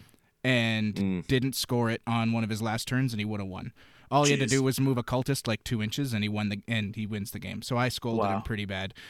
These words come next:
Speaker 1: I mean, he's a big, scary
Speaker 3: <laughs>
Speaker 1: man from Florida, so y-, you have to be careful how far you take it,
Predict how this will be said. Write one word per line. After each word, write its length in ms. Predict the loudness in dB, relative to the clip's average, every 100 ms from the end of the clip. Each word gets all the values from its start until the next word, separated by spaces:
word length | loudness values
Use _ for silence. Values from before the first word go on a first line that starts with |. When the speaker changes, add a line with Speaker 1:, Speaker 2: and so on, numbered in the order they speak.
| -14 -2
Speaker 1:
I 80 |
mean, 140 | 0 2
he's 140 | 2
a 60 | 0
big, 300 | 2 0 0
scary 360 | -2 2 2 4
Speaker 3:
<laughs> 0 |
Speaker 1:
man 340 | 2 2 0
from 180 | 0 -2
Florida, 440 | -2 -2 0 0
so 160 | 0 0
y-, 180 | 0 -2
you 100 | 0
have 160 | 0 0
to 60 |
be 120 | -2 -4
careful 520 | -2 -4 0 0 0
how 120 | 0
far 240 | -2 0
you 100 | 0
take 240 | 0 0 0
it, 140 | -4